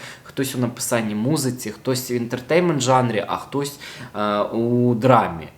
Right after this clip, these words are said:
як Адель співачка, так? І Адель не лізе танцювати, бо вона не вміє танцювати. Але ж все одно якась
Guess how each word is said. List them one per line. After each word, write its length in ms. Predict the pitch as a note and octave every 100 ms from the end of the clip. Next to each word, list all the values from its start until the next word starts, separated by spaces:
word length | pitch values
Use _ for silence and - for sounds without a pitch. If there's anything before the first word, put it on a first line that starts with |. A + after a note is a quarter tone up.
| -
як 220 | G2+ -
Адель 280 | G#2 F#2+ E2
співачка, 640 | - F2+ D#2+ D2 - - -
так? 280 | D3 - - - - -
І 160 | - G2
Адель 280 | G#2 A#2+ B2
не 140 | B2
лізе 300 | C3 C3 A2+
танцювати, 600 | G#2+ A2 G#2+ B2 E3 -
бо 140 | A2+ G#2+
вона 200 | A#2+ C3+
не 140 | C#3
вміє 260 | C#3+ C3+ A2+
танцювати. 760 | G2 F#2+ - F#2 D#2+ D2 - -
Але 500 | - A#2+ C#3+ D3 F2
ж 180 | - - - - - - - -
все 180 | - D3+
одно 340 | D#3 F3 C#3
якась 440 | A2 - D3 -